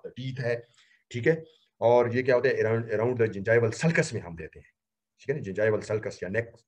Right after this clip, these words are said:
neck, neck of the several teeth जो होता है, और उसमें हम क्या करते हैं, exposes the alveolar bone without any vertical releasing incision।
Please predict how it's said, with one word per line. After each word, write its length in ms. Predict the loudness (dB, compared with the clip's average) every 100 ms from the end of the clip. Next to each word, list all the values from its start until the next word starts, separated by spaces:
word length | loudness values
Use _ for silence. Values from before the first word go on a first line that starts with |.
| -4
neck, 440 | -2 -2 -12 -6 -2
neck 300 | -2 -4 -14
of 120 | -12
the 120 | -8
several 200 | -6 -6
teeth 340 | -8 -12 -12 _ _ _
जो 80 | -12
होता 140 | -6
है, 180 | -6 -6 -12 _ _ -6
और 300 | -2 -2 -4
उसमें 280 | -8 -6
हम 180 | -6 -6
क्या 120 | -4
करते 200 | -4 -4
हैं, 80 | -6
exposes 640 | -6 -10 -6 -4 -4 -6 -4
the 100 | -4
alveolar 540 | -6 -6 0 0 0
bone 140 | -4
without 360 | -8 0 2 2
any 340 | 2 6 8
vertical 420 | 8 6 4 0 -6
releasing 360 | -6 -12 -14
incision। 360 | -18 -20 -20